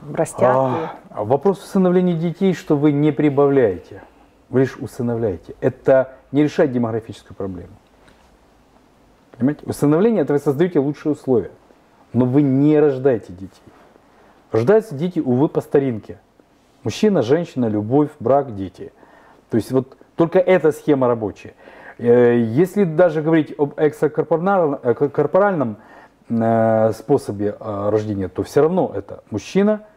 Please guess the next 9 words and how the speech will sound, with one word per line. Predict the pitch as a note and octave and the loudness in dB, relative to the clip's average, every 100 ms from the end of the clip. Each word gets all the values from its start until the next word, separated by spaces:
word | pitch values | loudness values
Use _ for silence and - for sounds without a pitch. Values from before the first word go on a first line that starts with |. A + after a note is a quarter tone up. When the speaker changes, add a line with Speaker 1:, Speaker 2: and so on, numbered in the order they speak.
| _ _ | _ _
Speaker 2:
женщина, | G#2+ A#2+ A2+ - E3 F3+ G3 | 0 0 0 -4 -8 -8 -4
брак, | A2+ A#2 C3 - - _ _ _ _ _ _ - | 0 2 2 -2 -20 _ _ _ _ _ _ -6
э, | G#2+ G2+ G2+ | -4 -4 0
эко, | D3 D3+ D3 E3+ F3 - _ - | 2 2 2 -4 -4 -10 _ -4
да, | C3+ D#3+ E3 _ _ _ _ | -2 -2 -6 _ _ _ _
экстра-, | - A2+ G#2+ - - | -12 -4 0 0 -2
э, | B2 C3+ - | 0 0 0
экстракорпоральное | B2 B2+ - A2+ B2 A#2 G#2 | -2 -2 -4 -2 0 0 -4
оплодотворение | A2 A2 A2 G2+ G#2+ G2 F#2 | -6 -4 -4 -2 -4 -4 -6